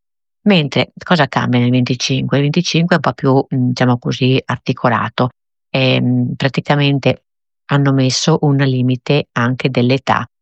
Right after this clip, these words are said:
eh, anche dell'età, quindi un figlio a carico può rimanere a carico fino al compimento dell'anno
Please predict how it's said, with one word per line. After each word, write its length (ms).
eh, 240
anche 260
dell'età, 420
quindi 480
un 160
figlio 480
a 160
carico 480
può 140
rimanere 480
a 80
carico 440
fino 260
al 60
compimento 680
dell'anno 640